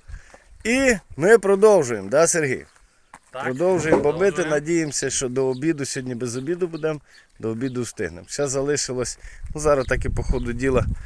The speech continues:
Speaker 1: все будемо розповідати. Значить, зараз завдання нас, отут ще лишилось, бачите,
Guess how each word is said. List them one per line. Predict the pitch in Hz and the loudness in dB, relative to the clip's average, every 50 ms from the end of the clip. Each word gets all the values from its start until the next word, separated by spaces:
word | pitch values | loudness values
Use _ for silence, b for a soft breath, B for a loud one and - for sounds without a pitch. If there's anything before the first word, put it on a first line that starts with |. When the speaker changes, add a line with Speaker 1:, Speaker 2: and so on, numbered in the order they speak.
| B B B B B B - | B B B B B B -8
Speaker 1:
все | - - 131 120 | -4 -2 0 0
будемо | - 120 123 117 117 | 0 0 0 -2 0
розповідати. | 107 113 107 - - 123 120 135 156 170 165 - 156 139 | -2 -6 -6 -6 -4 -4 0 2 4 2 2 2 0 -2
Значить, | - 135 131 117 - 120 107 | 0 0 -2 -2 -2 -2 0
зараз | 107 - 151 156 143 123 107 101 98 104 | 2 2 4 4 4 4 2 0 -2 0
завдання | 110 117 110 110 110 123 127 147 165 180 185 | -2 -2 -2 0 -2 -2 0 2 2 2 2
нас, | 180 147 117 - - | 2 0 -2 -4 -6
отут | 117 104 - 127 117 - | -6 -2 -2 0 0 0
ще | - 131 | 0 -2
лишилось, | 120 123 131 123 - - 127 113 110 107 | -2 -2 -2 -2 -2 -2 -2 -4 -4 -4
бачите, | 110 113 123 123 - - - 110 95 | -4 -2 -2 -2 -2 -2 -6 -6 -6